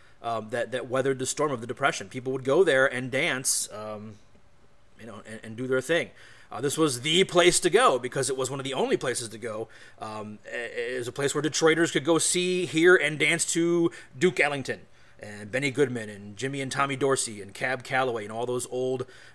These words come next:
uh, jazz greats, uh, were there. A big band, you know, that kind of thing. Um, so yeah, the, the Vanity was an amazing place. Uh, you know, in its heyday,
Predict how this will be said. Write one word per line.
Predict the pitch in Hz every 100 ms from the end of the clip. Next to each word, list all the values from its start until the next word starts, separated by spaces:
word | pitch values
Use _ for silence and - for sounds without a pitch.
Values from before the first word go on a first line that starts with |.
| -
uh, | 113 110
jazz | 120 131 127 127
greats, | 113 139 123 113 - - - - -
uh, | - 101 101 98
were | 123 131
there. | 131 117 92 - - - - - - - - - -
A |
big | 104 135 117
band, | 139 131 113
you | 117
know, | 104
that | 110 -
kind | 117
of | 104
thing. | 120 95 - - - - - - -
Um, | - 120 113 113 117
so | - 170 185
yeah, | 226 254 139
the, | 180
the | 156 147
Vanity | 175 233 233
was | 208
an | 175
amazing | 156 147 156 160 175
place. | 160 156 175 - -
Uh, | 120 117 117 113 113 90 87 95 90
you |
know, | 117
in | 127
its | 147 -
heyday, | 147 175 196 127 127